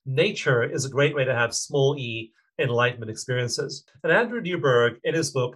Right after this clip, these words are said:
How Enlightenment Changes Your Brain, he has listed the characteristics of people who go through these experiences.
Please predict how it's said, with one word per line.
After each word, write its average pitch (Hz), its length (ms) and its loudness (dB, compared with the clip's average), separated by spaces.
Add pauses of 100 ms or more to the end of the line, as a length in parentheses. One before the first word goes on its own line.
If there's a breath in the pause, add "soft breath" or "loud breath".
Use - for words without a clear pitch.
How 160 140 2
Enlightenment 139 480 0
Changes 117 320 -6
Your 113 140 -6
Brain, 113 460 -2 (140)
he 202 280 -10
has 175 560 2 (160)
listed 127 640 -2 (280)
the 139 380 -6
characteristics 151 600 0
of 135 80 -12
people 117 440 -6 (280 soft breath)
who - 100 -6
go 147 240 6
through 131 120 -6
these 113 160 -8
experiences. 127 760 -6